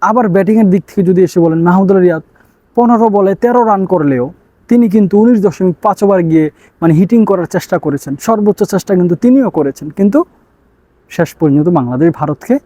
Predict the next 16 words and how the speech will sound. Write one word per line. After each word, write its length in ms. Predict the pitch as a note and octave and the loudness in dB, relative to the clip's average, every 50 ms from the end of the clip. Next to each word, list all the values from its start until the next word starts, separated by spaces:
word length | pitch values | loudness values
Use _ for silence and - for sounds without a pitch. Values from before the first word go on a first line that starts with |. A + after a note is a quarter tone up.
| _ _ _ _ _ - | _ _ _ _ _ -10
হারাতে 340 | - G3+ A3 G#3+ F3 - C#3+ | -6 -4 -4 -4 -2 -4 -6
পারেনি। 320 | B2+ B2+ A#2 A#2 A#2+ C3 - _ _ _ _ _ _ _ _ _ _ _ _ _ - | -4 -6 -6 -8 -10 -18 -20 _ _ _ _ _ _ _ _ _ _ _ _ _ -12
হারানোর 460 | - - F#3 G3 G#3 G#3 G#3 G#3 G3+ G#3 G#3 | -6 -4 -2 -2 0 0 0 0 0 0 0
ইচ্ছা 240 | E3 - - - A#3+ | -2 -2 -4 -4 -2
কি 120 | - - B3 | 0 0 -2
ছিল 260 | - - - G#3 F#3+ A3+ A3+ | -4 -2 -2 0 0 2 2
বাংলাদেশের? 580 | A#3+ A#3+ A#3+ B3 B3 A3+ G#3 - - F3 - _ _ _ _ _ _ _ _ _ _ _ _ _ _ _ - | 0 0 0 0 0 0 -2 -4 -6 -16 -18 _ _ _ _ _ _ _ _ _ _ _ _ _ _ _ -10
হারানোর 520 | - F3 F3 F#3 G#3 A3 A3+ A#3 A#3+ A3+ A#3+ | -4 -2 0 0 0 0 0 2 0 0 0
ইচ্ছা 300 | G#3+ F#3 - - - G#3+ | 0 -2 -4 -2 -4 -2
কি 120 | F#3 - A#3+ | 0 0 -2
ছিল? 260 | - - - G#3 G3+ A3+ G#3+ E3+ D3 - _ _ - | -2 -2 -2 0 0 0 0 -2 -4 -8 _ _ -6
আমার 200 | D#3 D#3+ E3 D3+ | -4 -4 -4 -4
কাছে 200 | - D#3+ - E3+ | -6 -6 -4 -4
মনে 160 | D#3+ D3+ D3+ | -4 -2 -2
হয় 140 | C#3+ C#3+ D3 | -4 -6 -8
না। 120 | C#3+ D3+ | -10 -12